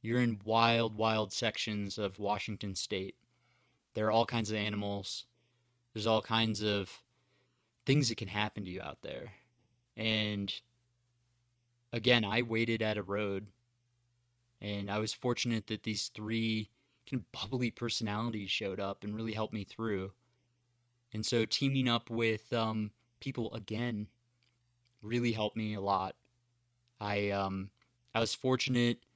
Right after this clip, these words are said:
Cammy, James, and Mike were just really, really helpful. You know, we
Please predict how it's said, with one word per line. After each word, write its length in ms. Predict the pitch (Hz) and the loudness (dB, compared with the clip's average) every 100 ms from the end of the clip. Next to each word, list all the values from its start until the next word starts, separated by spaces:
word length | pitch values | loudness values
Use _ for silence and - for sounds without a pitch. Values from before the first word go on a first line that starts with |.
| _ _ _ _ _ _ _ - | _ _ _ _ _ _ _ -12
Cammy, 640 | - 143 143 143 135 120 - - _ | 2 4 6 6 6 4 -2 -20 _
James, 720 | 107 123 120 120 123 120 - - | -2 2 4 4 0 -2 -6 -8
and 240 | 120 104 101 | -6 -4 -2
Mike 580 | 107 110 110 - - _ _ _ _ _ - | 0 0 0 -4 -18 _ _ _ _ _ -8
were 120 | 113 | -6
just 260 | 107 113 - | -2 -2 -2
really, 380 | 104 110 104 101 | -2 -2 -2 -6
really 440 | 95 98 98 90 - | -4 -4 -6 -10 -14
helpful. 480 | - 90 - 85 85 _ _ _ _ - | -6 -6 -4 -8 -8 _ _ _ _ -6
You 100 | 107 | -4
know, 80 | 101 | 0
we 420 | 107 104 101 | 0 0 -2